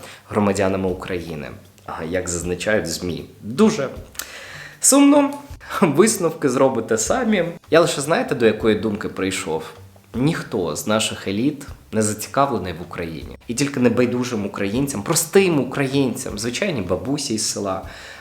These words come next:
е, звичайній молоді, е, звичайним дорослому, звичайному дорослому населенню. Не байдуже, яке буде майбутнє, тому що ми усі хочемо жити тут, в себе вдома, в Україні.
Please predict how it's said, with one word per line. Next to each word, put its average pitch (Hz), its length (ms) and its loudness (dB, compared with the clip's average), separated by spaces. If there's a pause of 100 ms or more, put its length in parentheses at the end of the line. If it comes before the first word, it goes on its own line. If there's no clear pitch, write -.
(140)
е, 104 280 2
звичайній 123 760 0
молоді, 110 800 4 (240)
е, 95 220 -2
звичайним 104 960 -2
дорослому, 107 680 -2
звичайному 110 500 0
дорослому 107 520 0
населенню. 95 680 -2 (260)
Не 135 140 4
байдуже, 95 680 -2
яке 98 260 -2
буде 101 220 -2
майбутнє, 110 480 0
тому 107 260 -2
що 107 160 -4
ми 107 100 2
усі 104 240 -2
хочемо 104 380 -4
жити 101 260 -4
тут, - 380 -12
в - 40 -8
себе 107 280 0
вдома, 80 380 -2 (180)
в 101 80 -4
Україні. 82 640 -4